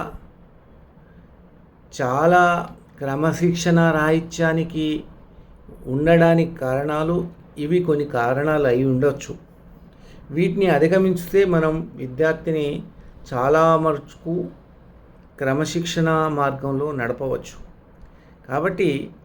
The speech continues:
మరి సమాజం లోపల కూడా ప్రతి సామాజిక వా-, బాధ్యతగా మన ఇరుగు పొరుగునున్న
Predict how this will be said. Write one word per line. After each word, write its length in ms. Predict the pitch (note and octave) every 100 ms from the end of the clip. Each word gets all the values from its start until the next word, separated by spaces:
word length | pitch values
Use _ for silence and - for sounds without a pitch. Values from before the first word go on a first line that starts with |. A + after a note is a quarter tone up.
| - - - - - - - - -
మరి 220 | D3+ E3+ D#3 - C3+
సమాజం 460 | B2+ D3+ F3 F#3+ F#3+
లోపల 300 | F#3+ F3+ E3+ D#3
కూడా 180 | C#3+ C#3+ E3+ - - - - - - - - - - C#3
ప్రతి 340 | C#3 C#3 F3 F3+ - - - _ _ -
సామాజిక 720 | - B2+ B2+ D3+ E3+ F3 F3
వా-, 340 | E3 C#3+ C#3+ A#2+ A2+
బాధ్యతగా 540 | C3+ D3+ D3+ D3 D3 D#3 - - -
మన 200 | A#2+ B2+ C3+ B2+
ఇరుగు 240 | B2+ D3 D#3
పొరుగునున్న 600 | D3+ C#3+ C#3+ C#3 C#3